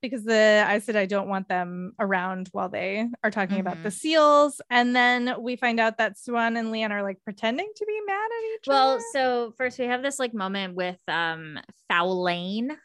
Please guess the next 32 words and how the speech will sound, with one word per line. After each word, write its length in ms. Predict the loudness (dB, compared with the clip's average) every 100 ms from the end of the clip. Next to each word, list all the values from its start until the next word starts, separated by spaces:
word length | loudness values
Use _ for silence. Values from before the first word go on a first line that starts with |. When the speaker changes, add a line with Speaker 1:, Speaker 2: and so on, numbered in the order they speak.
| -4
Speaker 1:
Oh, 220 | 2 4
right. 320 | 4 2 -2 -6 -4
Speaker 2:
Right? 420 | -2 0 -2 -6
Speaker 1:
Faolain. 160 | -12 -18 _ _ -2
Speaker 2:
Like, 240 | 0 2
first 260 | 0 0 0
Brigitte 320 | -2 0 -2
is 100 | -2
like, 180 | -4 -6
"What 120 | -6
did 160 | -6 -8
you 40 |
tell 260 | -4 -2 0
them?" 460 | 2 2 2 0
And 500 | -2 -2 -6 -8 -12 -8
they're 140 | -4 -2
like, 160 | 0 2
"We 140 | 4
answered 160 | 4 4
Speaker 1:
Mm-hmm. 80 |
Speaker 2:
questions," 720 | 4 2 2 0 -2 -4 -8 -8
basically. 480 | -6 -6 -8 -6 -6
So 180 | -4 -4
Brigitte's 500 | -4 -6 -8 -10 -12
sort 440 | -14 -10 -10 -10
of, 40 | -10
like, 220 | -10 -8
uh, 380 | -6 -6 -8 -12
secret 260 | -14 -12
is 80 | -12
still 160 | -10 -12
good. 380 | -10 -8 -6 -8